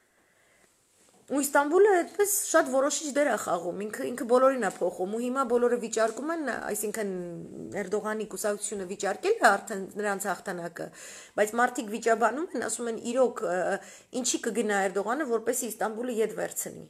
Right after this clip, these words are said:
Դրա համար ես չեմ անդրադառնում ռուս-թուրքական հարաբերություններին ներկայումս, կամ իսրայելա-թուրքական հարաբերություններին, կամ ամերիկյան-թուրքական հարաբերություններին, որտեվ ինչ էլ այսօր իրանք խոսան,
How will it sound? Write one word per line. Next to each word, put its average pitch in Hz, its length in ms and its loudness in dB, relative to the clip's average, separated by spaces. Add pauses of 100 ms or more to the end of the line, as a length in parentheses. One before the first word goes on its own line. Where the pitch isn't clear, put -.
(920)
Դրա 247 140 8
համար 302 220 4
ես 254 220 2
չեմ 262 220 2
անդրադառնում 220 640 0
ռուս-թուրքական 226 640 -2
հարաբերություններին 202 880 -2
ներկայումս, 262 720 0
կամ 214 240 0
իսրայելա-թուրքական 202 920 -4
հարաբերություններին, 240 840 0
կամ 202 220 -4
ամերիկյան-թուրքական 190 920 -6
հարաբերություններին, 240 720 0
որտեվ 233 320 0
ինչ 262 180 -6
էլ 247 200 0
այսօր 220 240 0
իրանք 196 260 0
խոսան, 233 540 -2